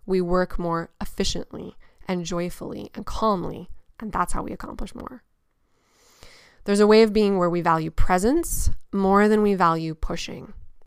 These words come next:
where we value joy more than we value struggle, where we measure success not by suffering, but actually by how smoothly and even effortlessly we're expressing our gifts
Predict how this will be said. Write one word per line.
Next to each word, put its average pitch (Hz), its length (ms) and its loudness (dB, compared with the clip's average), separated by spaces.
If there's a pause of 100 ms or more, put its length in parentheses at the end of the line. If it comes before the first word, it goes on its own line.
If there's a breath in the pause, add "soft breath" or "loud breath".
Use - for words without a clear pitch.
(420)
where 202 140 6
we 190 120 6
value 180 340 6
joy 180 520 0 (420 soft breath)
more 190 200 4
than 185 160 0
we 180 100 0
value 165 340 0
struggle, - 540 -8 (1040)
where 214 140 6
we 208 120 6
measure 208 280 2
success - 720 2 (200)
not 180 200 -4
by 240 100 -2
suffering, 220 580 -4 (840 soft breath)
but 196 80 -2
actually 190 240 2
by 180 100 0
how 185 140 -8
smoothly 190 1000 -2
and 185 120 -10
even 190 260 -8
effortlessly 208 640 -6
we're 170 120 -6
expressing 196 640 -2
our 185 120 -6
gifts - 580 -10